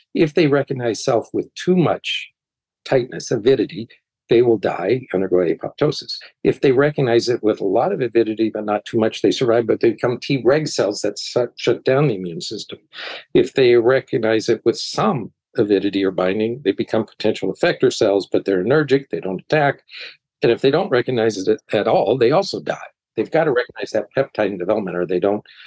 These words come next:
they die, they undergo apoptosis. To become a fully functional T cell, they have to recognize self. With high avidity, they become effector, uh, T regulatory cells that try to shut down immune responses to that peptide.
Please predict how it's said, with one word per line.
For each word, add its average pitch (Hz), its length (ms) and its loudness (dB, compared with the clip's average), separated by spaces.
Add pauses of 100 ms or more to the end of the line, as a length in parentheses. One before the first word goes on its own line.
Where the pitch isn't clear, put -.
(240)
they 92 120 2
die, 110 340 0
they 92 100 -2
undergo 90 220 -4
apoptosis. 95 800 -2
To - 120 -18
become 147 360 0
a 117 100 0
fully 113 280 2
functional 101 600 -2 (480)
T 180 200 2
cell, 92 320 0
they 95 140 0
have 135 320 -2
to - 120 2
recognize 95 500 -4
self. - 320 -4 (560)
With 131 280 2 (240)
high 143 180 0
avidity, 123 640 0
they 101 100 0
become 101 300 -4
effector, 110 680 -2 (100)
uh, 95 120 0 (120)
T 131 120 -4
regulatory 120 500 2
cells 107 300 -2
that - 140 -8
try 110 200 0
to 98 80 2
shut - 280 -2
down 127 300 2
immune 135 320 0
responses 131 560 -2
to 123 120 -2
that - 200 0
peptide. 123 400 0